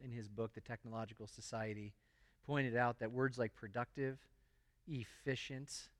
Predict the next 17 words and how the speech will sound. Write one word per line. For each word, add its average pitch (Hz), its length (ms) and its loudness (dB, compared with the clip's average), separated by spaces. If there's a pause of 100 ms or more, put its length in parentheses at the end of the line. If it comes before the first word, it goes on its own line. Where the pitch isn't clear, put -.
(500)
and 131 200 6
now, 127 400 8
he 113 160 -4
didn't 123 180 4
write 107 220 0
this, 110 280 2
but 101 160 -4
I, 113 200 -8
I 123 40 -4
imagine 113 420 2
today 117 440 6
he 123 80 0
would 110 120 0
write 113 200 4
words 113 240 0
like 107 180 -2
connecting, 120 680 -4